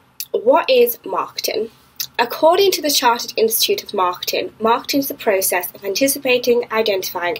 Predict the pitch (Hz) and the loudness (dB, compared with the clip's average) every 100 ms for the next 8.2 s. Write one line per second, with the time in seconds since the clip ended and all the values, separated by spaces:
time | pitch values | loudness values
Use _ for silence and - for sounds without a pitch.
0 | 185 185 - 208 - 226 185 175 180 180 | -4 -2 -2 -2 -2 -2 -2 -4 -4 -6
1 | - 196 - 170 170 - - 160 - - | -4 -6 -6 -6 -4 -6 -8 -10 -10 -6
2 | 202 - - - - - - - - 294 | -6 -6 -16 -20 -20 -20 -20 -20 -4 -2
3 | 339 294 233 226 226 - - - - 233 | 0 2 4 4 2 -4 -16 -20 -6 2
4 | 285 294 269 220 202 208 254 277 294 302 | 2 2 2 2 2 0 0 0 -2 0
5 | - 208 190 190 - 226 226 185 170 165 | 0 0 -2 -4 -2 -2 -2 -8 -6 -8
6 | - - - 247 269 262 254 233 233 220 | -6 -6 0 0 2 -2 -2 -2 -2 -4
7 | 196 190 190 208 190 185 170 175 220 269 | -4 -6 -6 -2 -2 0 0 0 0 2
8 | 381 226 | 2 2